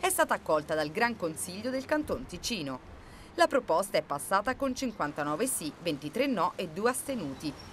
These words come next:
favorevoli all'iniziativa del Partito Popolare Democratico, Lega, Verdi, Partito Socialista e Sindacati, contrari governo, Partito Liberale, Radicale Ticinese e le associazioni economiche.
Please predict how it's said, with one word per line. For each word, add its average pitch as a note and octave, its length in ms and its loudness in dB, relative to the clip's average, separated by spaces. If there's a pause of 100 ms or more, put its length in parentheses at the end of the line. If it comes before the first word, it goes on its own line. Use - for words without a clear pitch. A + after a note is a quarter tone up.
favorevoli G3+ 560 4
all'iniziativa D#3 760 0
del C3 180 -4
Partito D#3+ 400 -4
Popolare D#3 560 4
Democratico, E3 760 0
Lega, D#3+ 440 2
Verdi, E3 380 0
Partito B3 460 -2
Socialista C#4 580 -2
e C#4 40 0
Sindacati, B3+ 760 0 (220)
contrari B3+ 480 2
governo, E3 540 4
Partito E3+ 440 -4
Liberale, E3 680 4
Radicale E3+ 600 2
Ticinese F#3+ 680 -4
e E4 80 -2
le C4+ 120 4
associazioni G3+ 640 0
economiche. D3 640 0